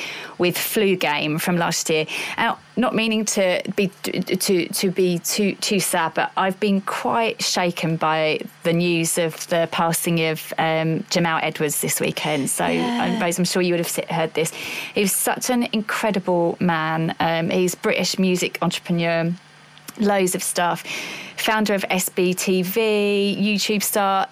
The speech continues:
Speaker 1: There were so many, so many strings to his bow as such. And he was, you know, appointed an M B E for services to music. And all
Speaker 2: And
Speaker 1: of these
Speaker 2: aged
Speaker 1: tributes have been
Speaker 2: thirty-one
Speaker 1: pouring
Speaker 2: as
Speaker 1: in.
Speaker 2: well, you know.
Speaker 1: Thirty-one. I mean, that's just no age at all. And,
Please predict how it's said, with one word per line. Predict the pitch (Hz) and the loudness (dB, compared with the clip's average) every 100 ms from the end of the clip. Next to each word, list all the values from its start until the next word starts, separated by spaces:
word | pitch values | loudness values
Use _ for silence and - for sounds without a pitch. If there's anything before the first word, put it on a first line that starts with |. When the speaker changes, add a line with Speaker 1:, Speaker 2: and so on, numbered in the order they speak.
| - | -2
Speaker 1:
There | 226 | 0
were | 214 | 2
so | - 247 240 | 0 0 2
many, | 220 214 208 | 2 0 0
so | - - 233 208 | -2 -2 2 2
many | 196 185 180 - | 2 2 0 -2
strings | - - - 180 165 180 - | -4 -4 0 0 0 -2 -2
to | |
his | 170 170 - | 0 -2 0
bow | 165 160 | 0 0
as | 160 | 0
such. | - - - - | -2 -2 -2 -2
And | 175 | 0
he | 175 190 170 | 2 2 0
was, | 170 - - | 0 -2 -4
you | - | -4
know, | - | -4
appointed | - - 185 165 165 | -4 0 0 2 0
an | 165 | 0
M | - 170 | 0 0
B | 165 160 160 | 2 2 0
E | |
for | - | -2
services | 165 170 165 - 175 | -2 0 0 -2 -4
to | - | 0
music. | 180 214 233 214 214 - - - - - - | 2 2 2 0 -2 -4 -8 -6 -8 -6 -2
And | - | 2
all | 269 | 4
Speaker 2:
And | |
Speaker 1:
of | 285 | 4
these | 220 214 | 2 2
Speaker 2:
aged | |
Speaker 1:
tributes | 226 - - | 0 0 2
have | 196 | 2
been | 180 | 2
Speaker 2:
thirty-one | 165 202 190 180 | 2 2 2 2
Speaker 1:
pouring | |
Speaker 2:
as | 170 | 2
Speaker 1:
in. | |
Speaker 2:
well, | 185 185 170 165 - - - | 2 2 2 -2 -6 -6 0
you | 185 | 2
know. | 208 240 | 4 2
Speaker 1:
Thirty-one. | 196 - 202 214 202 190 185 | 0 0 2 2 2 2 0
I | - | 0
mean, | 214 | 0
that's | 214 160 | 0 -2
just | - 208 - | -4 -4 0
no | 196 196 | 0 2
age | 185 190 | 0 -2
at | 190 - | -2 0
all. | 220 | 2
And, | 208 | 2